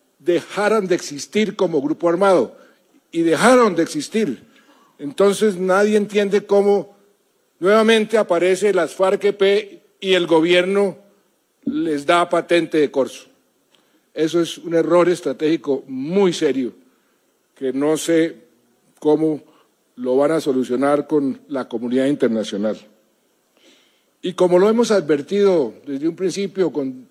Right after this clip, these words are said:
mucha amabilidad y con mucho respeto al propio presidente Petro,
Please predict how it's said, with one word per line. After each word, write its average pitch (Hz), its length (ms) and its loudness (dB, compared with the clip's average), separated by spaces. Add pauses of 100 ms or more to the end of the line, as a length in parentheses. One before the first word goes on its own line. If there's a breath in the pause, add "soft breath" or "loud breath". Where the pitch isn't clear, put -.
mucha 190 440 -2
amabilidad 156 840 0 (880)
y 135 100 -16
con 160 160 -6
mucho 190 220 -2
respeto 170 640 0 (720)
al 135 180 -8
propio 160 280 -2
presidente 151 800 -2
Petro, 180 500 -2